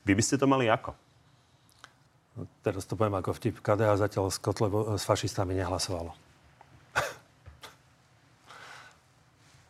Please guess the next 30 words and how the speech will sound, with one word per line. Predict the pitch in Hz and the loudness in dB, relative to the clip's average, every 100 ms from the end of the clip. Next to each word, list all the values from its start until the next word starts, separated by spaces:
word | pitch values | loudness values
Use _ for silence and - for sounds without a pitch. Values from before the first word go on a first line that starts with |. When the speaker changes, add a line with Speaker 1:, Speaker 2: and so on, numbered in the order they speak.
| - - - - - - | -20 -20 -20 -20 -12 2
Speaker 2:
Treba | 135 139 | 6 6
nájsť | 127 98 - | 6 2 4
takú | 107 110 131 | 4 6 2
silu. | - 143 | 6 8
Speaker 1:
Poďme | 113 104 | 8 8
od, | 85 85 | 4 -4
od | - 98 98 | -4 0 2
tohto | 117 113 110 | 4 6 4
Speaker 2:
Áno. | |
Speaker 1:
vtipu | - 95 | 2 0
ďalej. | 76 71 80 143 - - _ _ _ _ _ _ _ _ _ _ | 2 4 2 0 -4 -20 _ _ _ _ _ _ _ _ _ _
Speaker 2:
Treba | 120 107 | 0 0
nájsť | 101 98 | 0 -2
takú | - 98 107 | -2 -2 -2
silu, | - 107 98 92 | -2 0 2 2
aby, | 90 92 90 90 87 98 | 0 0 0 0 -2 -4
e, | 110 131 131 117 113 - - - - - - - - | -8 -12 -8 -8 -8 -16 -20 -20 -20 -20 -20 -18 -6
bola | 98 110 98 | 2 4 4
jasne | 98 104 - 104 | 6 4 4 -2
stanovená | - 101 98 95 95 | 0 0 2 2 0
väčšina | 90 92 104 92 | 0 -2 -2 -6
v | - | -2
parlamente. | 95 92 90 92 - - - - - - | -2 -2 -6 -8 -12 -20 -20 -20 -18 -2
Ak | 107 | 2
má | 113 123 | 6 6
niekto | 120 - 117 | 4 2 4
ústavnú | 135 123 127 120 | 4 6 4 6
väčšinu | 104 101 107 98 | 4 2 0 -2
v | - | 2
parlamente | 95 95 95 92 | 2 2 -2 -4